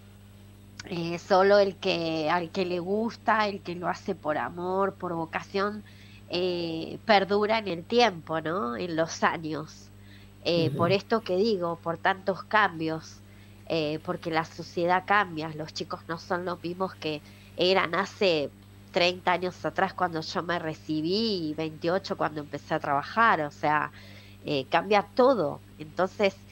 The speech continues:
Speaker 1: me parece que, que bueno, que, que realmente cuando a uno le gusta lo que hace, perdura en el tiempo, como debe pasar con muchas otras profesiones. Pero bueno,
Speaker 2: Ujú.
Speaker 1: el ser maestro es dejar una huella, ¿no? Es como,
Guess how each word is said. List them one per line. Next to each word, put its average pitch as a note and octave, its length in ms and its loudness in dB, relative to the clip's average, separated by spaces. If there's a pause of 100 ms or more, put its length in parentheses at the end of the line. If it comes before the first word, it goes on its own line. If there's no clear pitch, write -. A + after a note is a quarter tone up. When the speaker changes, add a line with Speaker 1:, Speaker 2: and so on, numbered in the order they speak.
(260)
Speaker 1:
me E3 140 0
parece E3 560 2
que, C3+ 580 -2
que D#3+ 120 0
bueno, D#3+ 380 -2
que, - 320 -10 (540)
que F3 120 0
realmente F#3+ 680 2
cuando E3+ 260 -2
a F3+ 40 -2
uno F#3+ 220 -2
le F3 120 -2
gusta F#3 340 -2
lo E3+ 180 0
que F3 100 -4
hace, F3+ 300 0
perdura E3 440 0
en D#3+ 80 -4
el D3 180 -6
tiempo, F3 380 2
como D#3+ 260 0
debe C#4+ 260 2
pasar F#3 400 0
con E3+ 260 -4 (340)
muchas A3 420 0
otras F3+ 280 -4
profesiones. D3 840 -6 (520)
Pero E3+ 220 2
bueno, G3 260 6
Speaker 2:
Ujú. - 0 -
Speaker 1:
el - 100 2
ser A3+ 300 2
maestro A3 600 -2
es G3+ 400 0
dejar F3 480 -2
una E3+ 220 -2
huella, F3 500 0
¿no? D#3 280 -6
Es D#3+ 380 -8
como, D#3 480 -8